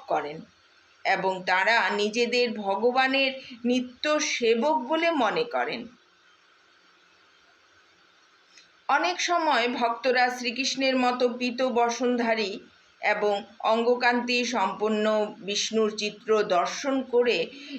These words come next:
এই রকম সম্ভ্রম এবং গৌরবের ভাব অনুভব করেন। বিষ্ণু এবং কৃষ্ণের মধ্যে পার্থক্য হচ্ছে যে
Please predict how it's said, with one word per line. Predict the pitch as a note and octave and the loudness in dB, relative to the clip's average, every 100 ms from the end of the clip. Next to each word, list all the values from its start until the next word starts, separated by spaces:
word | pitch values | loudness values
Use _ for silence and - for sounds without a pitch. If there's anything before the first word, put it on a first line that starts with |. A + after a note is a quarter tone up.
| - - | -10 -2
এই | C#4 D4 D#4 | 0 2 2
রকম | A#3 F#3 F#3 A3+ C#4 F#4+ - _ _ _ _ _ _ | 2 0 0 0 0 -2 -12 _ _ _ _ _ _
সম্ভ্রম | - C#4 A3 A3 A3+ C4+ C4+ C#4 - - | -8 0 2 2 2 4 4 2 -6 -16
এবং | - F#3 F#3 F#3+ F#3+ - - | -2 0 2 0 0 -6 -4
গৌরবের | G#3 A3+ A#3+ A#3 C4 B3 | 2 4 6 4 2 0
ভাব | A#3 G3 F#3+ - - | -2 0 0 -2 -4
অনুভব | A3+ B3 B3 B3+ B3+ - | 0 2 0 0 -2 -2
করেন। | E3+ D3 C#3 C3+ - _ _ _ _ _ _ - A3+ | -2 -2 -4 -10 -18 _ _ _ _ _ _ -14 -4
বিষ্ণু | C4 B3 C#4 D4+ D#4 - | -2 -2 -2 0 0 0
এবং | A3+ A3 A3+ A#3 A#3 | 0 2 2 0 -2
কৃষ্ণের | C4 - C4+ C#4 | -4 -2 0 0
মধ্যে | B3 A#3 A3+ B3+ | 2 0 0 0
পার্থক্য | A#3 F#3+ - - C4+ C#4+ | 0 -2 -2 -6 -8 -2
হচ্ছে | C#4 C4+ A#3+ A#3+ - C4 | -2 0 -2 -2 -6 -6
যে | F3 D3+ | -2 -4